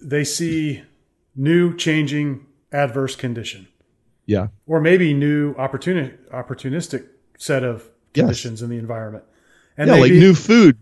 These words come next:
Speaker 2: If I could digest that food, man, we would be in really great shape.
Speaker 1: Yeah.
Speaker 2: Yes.
Speaker 1: Yeah, and so they say, Okay, let's see if we can figure out how to deal with this. And they
Speaker 2: Right.
Speaker 1: start changing things.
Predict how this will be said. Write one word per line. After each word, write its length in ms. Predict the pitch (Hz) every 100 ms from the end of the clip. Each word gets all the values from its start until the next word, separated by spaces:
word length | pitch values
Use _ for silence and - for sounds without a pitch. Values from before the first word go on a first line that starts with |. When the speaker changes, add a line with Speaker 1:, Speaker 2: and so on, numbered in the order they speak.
| -
Speaker 2:
If 200 | 151 165
I 100 | 170
could 180 | 170
digest 460 | 151 180 170 185 -
that 180 | 170 160
food, 360 | - 196 160
man, 280 | 127 139 139
we 140 | 139 170
would 180 | 147
be 160 | 127 135
in 140 | 127 - _ _ _ _ -
really 180 | 151 151
great 220 | 147 143
shape. 360 | - 143 135 -
Speaker 1:
Yeah. 80 | 139 - _ _ _ _
Speaker 2:
Yes. 440 | 151 147 110 - - _ _ _
Speaker 1:
Yeah, 280 | - 185 127
and 120 | 139
so 180 | 139 160
they 120 | 151
say, 500 | 147 160 151 143 135 - _ _ -
Okay, 440 | 185 160 139 151 - _
let's 280 | 135 185 196
see 460 | - - - - 190
if 100 | 175
we 80 |
can 140 | 165 156
figure 240 | 147 135
out 160 | 139 143
how 120 | 135
to 220 | 135 139 - _ _
deal 180 | 170 220
with 160 | 190 -
this. 440 | 113 - - _ _ _ _ _ _ _ -
And 120 | 135
they 40 |
Speaker 2:
Right. 100 | 151
Speaker 1:
start 200 | 143 156
changing 400 | 147 151 143 131
things. 420 | 113 123 107 -